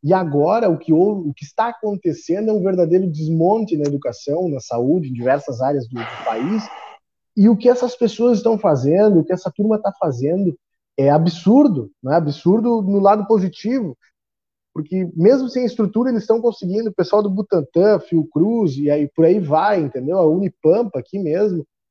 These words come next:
que tava fazendo o processamento aí dos, dos, dos testes aqui da região, com quase nada de, de, de recurso, com quase nada de, de, de, de estrutura.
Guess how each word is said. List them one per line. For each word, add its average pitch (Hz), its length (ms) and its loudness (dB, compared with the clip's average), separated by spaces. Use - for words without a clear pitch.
que - 80 -10
tava 180 240 0
fazendo 175 360 0
o 196 40 -6
processamento 175 720 -6
aí 151 140 0
dos, 170 300 -2
dos, 170 380 0
dos 170 220 0
testes 170 500 0
aqui 151 200 0
da 190 100 4
região, 156 520 0
com 190 140 -2
quase 220 320 0
nada 214 360 0
de, 160 180 2
de, 139 220 -2
de 135 160 -6
recurso, 180 520 -2
com 175 80 -8
quase 180 300 -2
nada 180 300 -4
de, 135 240 -2
de, 117 320 -6
de, 120 120 -14
de - 60 -8
estrutura. 160 580 -2